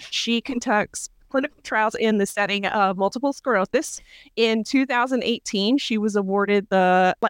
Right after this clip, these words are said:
Institute for Functional Medicine's Linus Pauling Award for her contributions in research, clinical care, and patient advocacy.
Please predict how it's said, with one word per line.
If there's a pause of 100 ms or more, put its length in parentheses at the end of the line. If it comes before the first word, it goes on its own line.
Institute
for
Functional
Medicine's
Linus
Pauling
Award
for
her
contributions
in
research, (280)
clinical
care,
and
patient
advocacy.